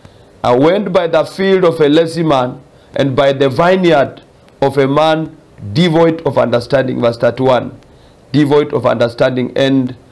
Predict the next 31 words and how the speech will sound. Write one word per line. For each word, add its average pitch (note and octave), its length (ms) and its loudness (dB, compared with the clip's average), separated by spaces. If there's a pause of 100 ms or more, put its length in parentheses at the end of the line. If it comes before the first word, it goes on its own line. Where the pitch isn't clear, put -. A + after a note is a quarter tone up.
(400)
there F#3 320 2
it D#3+ 160 -4
was, D3+ 640 -2 (240)
all G#3+ 420 2
overgrown C3+ 760 0
with B2+ 360 -2
thorns. F3 680 -2
Its C3 280 -4
surface D#3+ 460 -2
was C3+ 220 0
covered D#3 480 0 (380)
with B2+ 180 -2
nettles. C3+ 760 -2 (320)
Its B2+ 280 -2
stone D#3 560 0 (380)
was A#2+ 260 0
broken C3 600 -2 (260)
down." A2+ 220 0
We C3+ 100 2
will C3+ 120 0
close C#3+ 320 0
there A#2+ 200 2
for G#2+ 160 -6
now. G#2 300 -4 (1800)
A B2+ 80 0
man F3+ 260 0
who F#3+ 240 2
is F3+ 160 0
devoid F3 600 0
of D3 120 0
understanding C3 720 -2